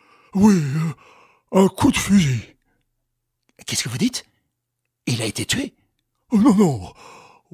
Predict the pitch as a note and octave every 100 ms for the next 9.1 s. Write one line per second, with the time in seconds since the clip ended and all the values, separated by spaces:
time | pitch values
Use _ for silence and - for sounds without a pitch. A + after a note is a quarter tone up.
0 | B2+ A2+ A#2 B2+ - D#3+ C#3+ C3+ C3+ E3+
1 | B2 A2+ - - - - - A#2 B2 A#2+
2 | A#2 A#2 A#2 A2+ B2 - A2+ - A2+ C#3+
3 | A#2+ C3+ - D#3+ A2 - - - _ _
4 | _ _ _ _ D#3+ E3+ D3+ D3+ D#3 -
5 | E3 D3+ E3 F3+ G#3+ - D#3+ E3+ D#3+ F#3+
6 | F#3 - F#3 A2+ - _ - _ _ _
7 | _ _ _ _ - F3 E3 A#2+ D3 D#3+
8 | D3+ - C#3+ B2+ - C#3+ B2 - D3+ A#2